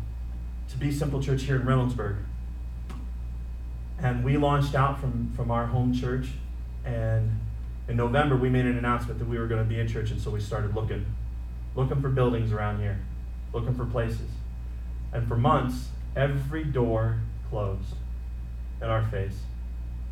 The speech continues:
Places have been, that have been closed or unoccupied for years. Strip malls, empty buildings, the Hooters restaurant down the road.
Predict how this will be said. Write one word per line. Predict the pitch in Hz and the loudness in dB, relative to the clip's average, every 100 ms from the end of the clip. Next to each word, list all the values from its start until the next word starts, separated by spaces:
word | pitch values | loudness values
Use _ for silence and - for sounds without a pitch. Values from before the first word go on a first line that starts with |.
| - - | -6 2
Places | 175 190 196 | 4 4 2
have | 180 | 2
been, | 185 - 131 | 2 0 6
that | 143 143 | 6 6
have | 147 139 | 2 4
been | 139 135 131 | 4 4 4
closed | 151 160 202 - - | 4 6 4 2 0
or | 127 123 120 117 | 2 4 2 2
unoccupied | 135 147 151 151 - - 139 139 156 175 - - - - - | 2 4 2 0 -2 0 -2 0 4 4 4 -2 -6 -6 -4
for | 131 | 2
years. | 135 226 208 - - - - - - - - | 2 6 4 4 -4 -6 -6 -6 -6 -6 0
Strip | 214 220 | 2 4
malls, | 139 123 107 - - - - - - 143 | 4 2 0 -4 -6 -6 -6 -6 -4 0
empty | 151 160 | 0 2
buildings, | 156 156 127 123 - - - - - - - - | 4 4 4 0 -4 -6 -6 -6 -6 -8 -6 -2
the | 127 | 6
Hooters | 170 180 143 | 8 8 6
restaurant | 135 - 110 110 | 4 2 0 0
down | 127 127 | 2 4
the | 127 | 6
road. | 135 107 | 4 4